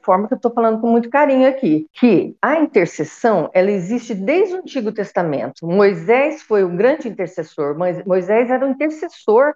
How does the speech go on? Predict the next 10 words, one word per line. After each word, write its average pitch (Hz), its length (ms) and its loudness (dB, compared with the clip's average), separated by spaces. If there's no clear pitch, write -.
do, 185 320 -2
do 180 140 0
povo 202 520 2
para - 100 -20
Deus. - 440 -8
E 214 100 4
Maria 247 680 2
é 277 240 0
intercessora, 175 800 -2
não 240 180 2